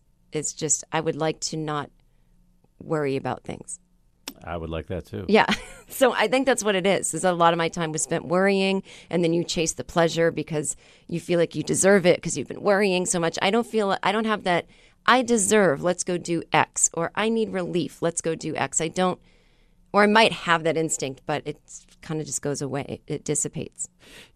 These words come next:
Speaker 2: W-, you said three years ago you really started getting serious, more serious about meditation. What was going on that, w-, w-, what provoked you to do that?
Speaker 1: I think I was getting, like, I used to have, like, depression and anxiety, I think, will always be a thing for me.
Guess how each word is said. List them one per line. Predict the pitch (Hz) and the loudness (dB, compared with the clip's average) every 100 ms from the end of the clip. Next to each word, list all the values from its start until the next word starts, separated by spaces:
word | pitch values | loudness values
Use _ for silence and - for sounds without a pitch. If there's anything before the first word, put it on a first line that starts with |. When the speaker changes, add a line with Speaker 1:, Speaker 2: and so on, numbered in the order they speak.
| 180 | -18
Speaker 2:
W-, | 156 165 151 190 | -14 -12 -12 -8
you | 156 170 | -6 -4
said | - 226 - | -2 -2 -4
three | - 151 143 | -8 -6 -6
years | 131 127 131 | -4 -4 -4
ago | 127 139 | -2 0
you | 135 113 | 0 0
really | 117 107 | 0 0
started | 117 104 92 | -2 -2 -2
getting | 104 98 98 | -2 -2 -4
serious, | - - 107 107 107 - - | -6 -6 -4 -4 -6 -10 -10
more | 92 98 | -8 -8
serious | - 98 101 - | -8 -10 -10 -10
about | - 101 98 | -6 -6 -6
meditation. | 98 92 101 95 | -8 -6 -6 -6
What | 123 - | -6 -6
was | - | -4
going | 120 107 | 0 0
on | 107 104 | 0 -2
that, | 98 | -4
w-, | 95 101 | -6 -8
w-, | 104 - 107 123 | -8 -10 -12 -8
what | 104 - | -6 -6
provoked | 101 101 87 | -6 -4 -4
you | 92 | -6
to | 80 | -6
do | 85 | -6
that? | 78 85 82 _ _ _ _ _ _ _ _ _ - - _ | -6 -8 -10 _ _ _ _ _ _ _ _ _ -20 -20 _
Speaker 1:
I | - | 0
think | 214 254 254 | 2 4 4
I | 254 | 4
was | 220 175 175 165 | 6 6 6 4
getting, | - 175 165 160 - | 2 4 4 2 2
like, | 170 | 2
I | 180 | 4
used | 196 202 - | 2 0 0
to | 180 | 0
have, | 170 165 160 151 - _ _ _ _ 196 | 2 2 2 0 -10 _ _ _ _ 0
like, | 185 | 0
depression | - 214 220 214 | 2 2 2 2
and | 208 | 2
anxiety, | 185 165 156 160 | 2 2 2 2
I | 160 | 2
think, | 156 | 0
will | 143 | 2
always | 147 151 | 2 0
be | 143 151 | -2 -4
a | 147 | -2
thing | 147 151 170 | -2 -2 -2
for | 196 | 0
me. | 214 233 240 | 2 4 2